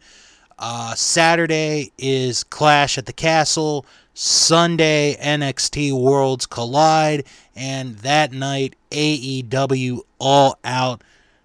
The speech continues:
Gonna, gonna preview those shows here in a matter of moments. But I, I do wanna say,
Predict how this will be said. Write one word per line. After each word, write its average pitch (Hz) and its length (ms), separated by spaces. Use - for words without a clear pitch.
Gonna, 202 540
gonna 202 240
preview 151 840
those 143 400
shows 120 680
here 135 360
in 117 160
a 117 40
matter 127 400
of 110 80
moments. 117 580
But 151 320
I, 180 200
I 190 140
do 233 200
wanna 220 180
say, 170 540